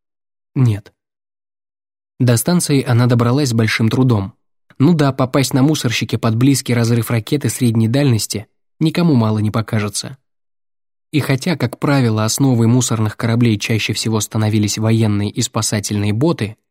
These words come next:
то есть машины изначально крепкие, но такие ракеты как раз и создавались для борьбы с подобными ботами. Причём в штурмовой конфигурации, то есть обвешанными дополнительными генераторами щитов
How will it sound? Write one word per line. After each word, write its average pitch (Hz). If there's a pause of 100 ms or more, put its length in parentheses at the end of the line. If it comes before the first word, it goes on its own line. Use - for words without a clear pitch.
(140)
то 110
есть 107
машины 120
изначально 113
крепкие, - (320)
но 120
такие 123
ракеты 123
как -
раз 127
и -
создавались 131
для 107
борьбы 110
с -
подобными 110
ботами. 107 (600)
Причём 113
в -
штурмовой 127
конфигурации, 127 (300)
то 117
есть 110
обвешанными 120
дополнительными 113
генераторами 113
щитов 139